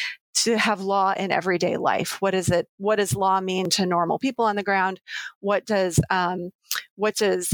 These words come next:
how do those people on the ground influence the law? How do their understandings of law differ from the understandings of a lawyer or a judge?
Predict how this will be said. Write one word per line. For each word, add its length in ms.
how 180
do 80
those 180
people 240
on 60
the 80
ground 340
influence 640
the 100
law? 500
How 140
do 120
their 240
understandings 720
of 160
law 360
differ 520
from 160
the 120
understandings 880
of 140
a 60
lawyer 600
or 160
a 60
judge? 540